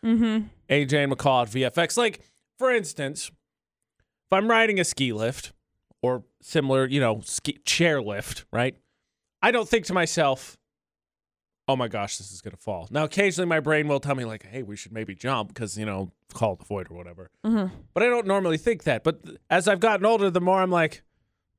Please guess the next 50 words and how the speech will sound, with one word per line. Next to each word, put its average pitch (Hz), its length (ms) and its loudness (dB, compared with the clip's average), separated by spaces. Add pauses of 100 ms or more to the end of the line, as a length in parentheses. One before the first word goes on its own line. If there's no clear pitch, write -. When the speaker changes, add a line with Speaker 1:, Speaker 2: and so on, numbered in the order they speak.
(280)
Speaker 2:
"It's - 80 -20
a 87 40 -10
long 85 140 -8
way 104 180 -2
down. 131 400 2 (1160)
It's 185 100 -14
really 254 200 2
just 139 240 -4
this 135 180 -2
flimsy 156 680 0
metal 131 300 2
bar 117 320 2
right 101 180 -4
here. 110 160 -2
Like, 113 160 0
is 123 80 -4
this 160 160 -2
really 165 340 0
keeping 170 340 0
me 147 120 4
in? 156 100 2
Like, 135 140 2
if 113 80 -4
there's 127 160 0
a 110 80 2
really 123 260 0
strong 135 380 0
gust 120 300 0
that's 139 120 -14
gonna 147 200 2
happen 143 260 2
right 143 160 2
now, 143 160 0
this 139 120 -4
doesn't 151 240 -2
feel 123 320 -2
great." 95 480 -8 (840)
And 190 160 -4
then, 185 120 0
of 160 60 -4
course, 170 300 -2
over 139 140 -2
the 165 100 -10
weekend, 180 640 0 (840)
someone 123 340 0
fell 110 220 2
out 101 80 2
of 92 60 -6
a 104 40 -2
chair. 131 360 0